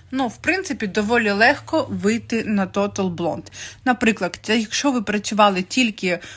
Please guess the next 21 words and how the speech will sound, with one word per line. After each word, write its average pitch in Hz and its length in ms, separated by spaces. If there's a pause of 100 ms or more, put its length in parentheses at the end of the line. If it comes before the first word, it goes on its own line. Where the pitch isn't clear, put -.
(160)
в 196 140
довгому 180 600
слої, 214 540 (140)
то 269 120
ви 240 120
просто, 240 500
і 220 80
ваш 214 220
прийшла 208 280
клієнтка, 196 640
в 170 80
неї 190 200
вже 185 200
відросла 190 680
техніка, 302 720 (360)
і 226 120
вона 220 240
хоче 214 420
перейти 180 400
в - 180
Total, 220 360